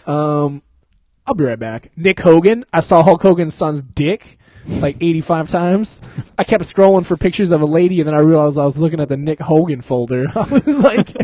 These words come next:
<laughs> I was like, Yo, why? <laughs> Um, Sarah Schneider from college humor dot com. She's not that good looking. Body's banging, though.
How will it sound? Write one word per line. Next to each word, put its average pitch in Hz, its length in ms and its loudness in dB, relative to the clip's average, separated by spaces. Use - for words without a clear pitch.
<laughs> 269 640 0
I 262 100 2
was 226 140 0
like, 233 160 0
Yo, 190 400 0
why? 196 500 -2
<laughs> 269 480 2
Um, 135 640 -2
Sarah 180 300 4
Schneider 156 680 -2
from 170 220 -8
college 135 400 -6
humor 156 540 -8
dot 139 200 -8
com. 139 460 -10
She's - 180 -16
not 175 160 -2
that 156 140 -2
good 165 140 0
looking. 208 480 -2
Body's 127 340 -4
banging, 120 400 -12
though. 120 340 -8